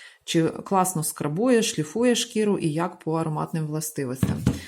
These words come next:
Був по привабливій ціні, чек, здається, є, зараз все розповім. Також ще придбала крем навколо очей, я була здивована розмірами,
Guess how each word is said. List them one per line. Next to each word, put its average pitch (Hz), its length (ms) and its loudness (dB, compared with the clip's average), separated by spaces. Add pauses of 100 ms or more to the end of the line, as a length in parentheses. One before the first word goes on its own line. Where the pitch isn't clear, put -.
(480)
Був 185 280 2
по - 180 0
привабливій 165 600 0
ціні, 214 420 0
чек, 180 320 -6
здається, 139 440 -6
є, 277 240 -2
зараз 190 340 -6
все 185 220 -4
розповім. 156 500 -6 (640)
Також 254 320 -2
ще - 120 0
придбала 208 520 0
крем 202 480 -4 (640)
навколо 185 400 2
очей, 196 600 2 (220)
я 175 80 2
була 156 260 2
здивована 147 560 0
розмірами, 226 600 4